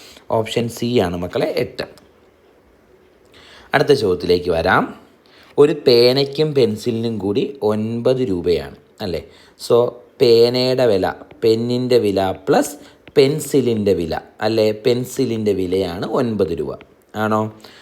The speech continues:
ആ, പേനയുടെ വില പെൻസിലിൻ്റെ വിലയേക്കാൾ അഞ്ച് രൂപ കൂടുതലാണെന്ന്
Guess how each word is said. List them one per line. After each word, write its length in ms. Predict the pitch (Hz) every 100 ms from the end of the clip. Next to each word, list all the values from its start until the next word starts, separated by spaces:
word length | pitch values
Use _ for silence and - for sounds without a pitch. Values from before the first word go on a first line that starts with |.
| - - _ -
ആ, 20 | 107 107 107 -
പേനയുടെ 580 | 120 123 135 147 151 160 143
വില 120 | 135 135
പെൻസിലിൻ്റെ 500 | 123 120 - 139 143
വിലയേക്കാൾ 480 | 135 123 120 117 135 117
അഞ്ച് 240 | 113 123 139
രൂപ 260 | 127 120 123 120
കൂടുതലാണെന്ന് 720 | 110 110 110 120 110 104 104